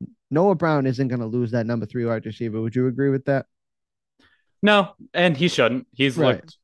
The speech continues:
Speaker 2: great this year. Yeah.
Speaker 1: Eh, eh, but they, but the thing is, this Cowboys team doesn't go often four wide, right? So I think for the majority of the time, they're in that three wide set or a two tight end set. So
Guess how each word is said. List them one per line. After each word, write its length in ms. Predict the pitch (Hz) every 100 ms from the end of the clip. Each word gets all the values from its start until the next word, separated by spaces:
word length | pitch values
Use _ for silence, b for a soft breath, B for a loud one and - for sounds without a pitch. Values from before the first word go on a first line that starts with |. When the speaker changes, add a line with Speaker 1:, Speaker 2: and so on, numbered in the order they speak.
| _
Speaker 2:
great 240 | - 127 107
this 180 | 92 -
year. 140 | 92
Yeah. 200 | 120 101 -
Speaker 1:
Eh, 80 | - -
eh, 60 |
but 200 | 139 156
they, 180 | 165 - -
but 160 | 143
the 80 | 143
thing 280 | 123 170 170
is, 140 | 156
this 160 | 127 127
Cowboys 440 | - 147 139 135
team 200 | - 139
doesn't 260 | 127 123 120
go 160 | 127
often 460 | 107 117 117 120 117
four 260 | 104 120 110
wide, 320 | 107 85 - _ -
right? 280 | 120 123 -
So 120 | 131
I 80 | 123
think 240 | 143 131
for 120 | -
the 60 | 127
majority 480 | 123 117 127 123 120
of 80 |
the 80 | 110
time, 320 | 107 131 117
they're 220 | 117 113 95
in 80 |
that 200 | 123 110
three 200 | - 123
wide 260 | 113 107 104
set 340 | - 127 104 -
or 240 | 117 120
a 240 | 104 - 110
two 220 | - 123
tight 240 | 123 113
end 220 | 107 101
set. 300 | - 147 135 B B B
So 420 | - 165 139 127